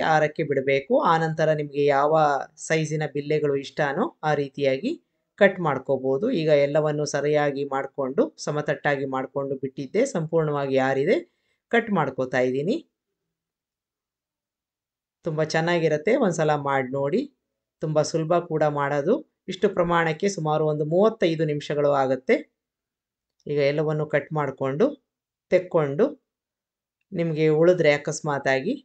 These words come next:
ಒಂದು ಬಾಕ್ಸಲ್ಲಿ ಹಾಕ್ಕೊಂಡು, ಫ್ರಿಜ್ಜಲ್ಲಿ ಇಟ್ಕೊಂಡು, ಬೇಕಾದಾಗ ಬಿಸಿ ಮಾಡ್ಕೊಂಡು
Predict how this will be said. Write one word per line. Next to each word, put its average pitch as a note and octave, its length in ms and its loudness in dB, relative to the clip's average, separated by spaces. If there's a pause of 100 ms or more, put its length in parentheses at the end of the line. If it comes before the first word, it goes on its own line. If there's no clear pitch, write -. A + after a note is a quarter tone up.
(140)
ಒಂದು E3 200 -2
ಬಾಕ್ಸಲ್ಲಿ C#3+ 540 0
ಹಾಕ್ಕೊಂಡು, C#3 520 -4 (300)
ಫ್ರಿಜ್ಜಲ್ಲಿ G#3 520 4
ಇಟ್ಕೊಂಡು, D3+ 500 -2
ಬೇಕಾದಾಗ D#3+ 680 0
ಬಿಸಿ D3 300 -6
ಮಾಡ್ಕೊಂಡು C#3 540 -2